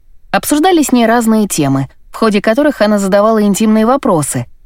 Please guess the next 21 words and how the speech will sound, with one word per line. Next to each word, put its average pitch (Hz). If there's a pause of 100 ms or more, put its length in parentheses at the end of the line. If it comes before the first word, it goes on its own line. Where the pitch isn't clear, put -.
(360)
На 185
некоторые 196
я 196
растерялась 202
с -
ответами. 143 (580)
Что -
у 233
мальчиков 247
вместо 233
тампонов 190
для 165
девочек? 147 (380)
Можно 226
ли 220
мужчине 262
всегда 226
с -
надетым 226
презервативом 254
ходить? 139